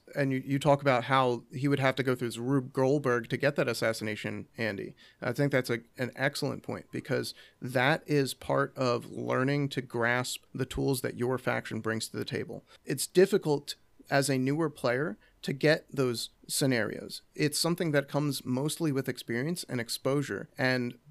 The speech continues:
it can be very hard when you don't even know what to look for. And what you need to do, I think,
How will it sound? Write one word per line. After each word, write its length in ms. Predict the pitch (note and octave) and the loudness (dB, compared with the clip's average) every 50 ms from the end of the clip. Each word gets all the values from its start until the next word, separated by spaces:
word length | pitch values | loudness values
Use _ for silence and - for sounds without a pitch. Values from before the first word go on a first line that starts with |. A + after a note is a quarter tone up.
| - | -2
it 120 | - E3+ F3 | -2 0 0
can 140 | - F3+ E3 | 2 2 0
be 60 | D#3+ | 2
very 280 | C#3+ D#3+ D#3+ F#3+ G#3 | 4 4 4 4 4
hard 360 | F3 - - C#3+ D3+ E3 D#3+ D3 | 2 2 2 4 4 4 2 2
when 140 | D#3 D3 | 0 0
you 120 | C#3+ C#3 C3+ | 2 0 0
don't 260 | - - C3+ C#3+ D#3 | 2 2 2 4 2
even 220 | D#3 D3 D3 C3+ | 2 2 0 0
know 80 | C3 C3+ | 2 2
what 140 | C3+ B2+ - | 0 0 -2
to 80 | - - | -6 -8
look 300 | A#2 A#2+ A#2 A#2+ B2 - | -6 -4 -4 -6 -6 -6
for. 380 | - - F3+ G3 A3 C4 C#4 - _ | -2 0 2 2 2 0 -2 -6 _
And 160 | - B2+ C3 C3 | -2 0 2 2
what 140 | D3+ D#3 | 2 0
you 120 | D#3 D#3 D#3+ | 0 0 2
need 220 | D#3+ F3+ G#3 F3+ | 2 2 2 2
to 60 | E3+ | 0
do, 440 | D3 - C3 B2 D3 F3 A3 C#4 C#4+ - | -4 -2 0 2 2 2 2 0 -2 0
I 100 | - D3+ | 0 0
think, 320 | D3+ - G3+ A3 A#3 - | 2 2 0 0 0 -4